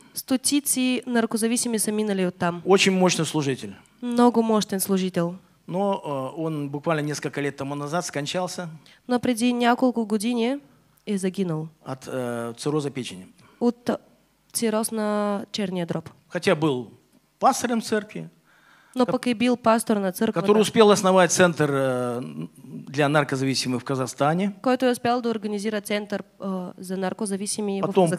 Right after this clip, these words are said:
Speaker 2: поехал в Израиль.
Speaker 1: После е отишъл в Израел.
Speaker 2: Там ос-, основал ещё один центр ре-, реабилитации.
Speaker 1: Там е основал още един, един център на рехабилитация.
Speaker 2: И потом Ким Дэ-, Ким Дэвид, э, м, пригласил его уже в Америку.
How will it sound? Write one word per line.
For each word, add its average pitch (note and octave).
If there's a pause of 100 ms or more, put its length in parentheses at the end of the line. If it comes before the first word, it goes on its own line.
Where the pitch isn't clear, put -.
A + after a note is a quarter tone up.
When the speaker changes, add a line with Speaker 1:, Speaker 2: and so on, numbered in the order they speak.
Speaker 2:
поехал D3+
в C#3+
Израиль. D3+ (120)
Speaker 1:
После A#3+
е A3+
отишъл A3
в F3+
Израел. F#3
Speaker 2:
Там F3
ос-, D#3 (120)
основал D#3+
ещё E3
один F3+
центр F3
ре-, F3 (100)
реабилитации. D#3+
Speaker 1:
Там A#3+
е A#3
основал A3
още B3+
един, A#3 (120)
един G3+
център G3+
на F#3+
рехабилитация. F#3 (160)
Speaker 2:
И G3
потом F3
Ким E3+
Дэ-, F3
Ким E3
Дэвид, D3
э, B2+
м, B2+
пригласил D3
его C3
уже B2+
в C#3
Америку. A3